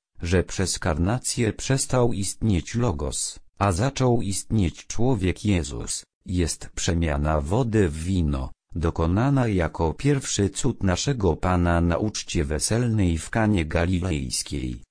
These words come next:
Słowo stało się ciałem, woda stała się winem.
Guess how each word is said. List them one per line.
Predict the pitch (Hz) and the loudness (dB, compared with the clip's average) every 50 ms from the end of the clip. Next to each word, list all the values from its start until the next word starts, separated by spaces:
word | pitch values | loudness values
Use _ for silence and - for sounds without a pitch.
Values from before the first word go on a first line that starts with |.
| _ _ _ | _ _ _
Słowo | - - - 117 127 135 123 92 85 73 | -8 -2 0 2 2 2 2 2 0 -2
stało | - - - 143 147 147 147 147 131 | -2 -2 -2 0 2 4 4 4 2
się | - - 90 80 | 2 0 -2 -4
ciałem, | - - - - 127 117 92 76 67 64 62 62 64 65 - _ _ - | -4 -6 -4 -2 0 0 0 0 -2 -4 -6 -8 -10 -10 -14 _ _ -6
woda | 82 85 110 135 123 117 95 82 | -2 0 0 0 2 2 2 2
stała | 80 - - - - 139 147 135 135 131 120 | 0 -2 -4 -2 0 0 2 2 2 0 0
się | - - 92 80 | 0 0 0 0
winem. | 73 82 92 104 113 117 127 139 151 151 | 0 0 0 2 2 4 4 2 2 0